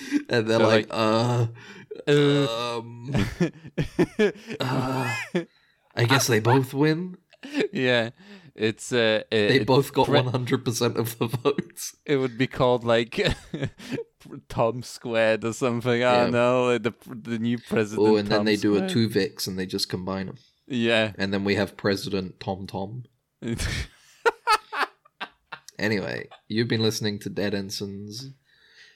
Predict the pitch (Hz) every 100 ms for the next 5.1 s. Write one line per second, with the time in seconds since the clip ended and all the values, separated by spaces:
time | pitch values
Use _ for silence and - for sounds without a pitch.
0 | _ - 98 95 - 104 117 117 101 117
1 | 101 101 92 95 90 78 73 65 - -
2 | - 69 - - - - - - 104 110
3 | 107 113 113 107 104 107 - - 85 76
4 | 82 71 62 62 - - - 95 87 185
5 | -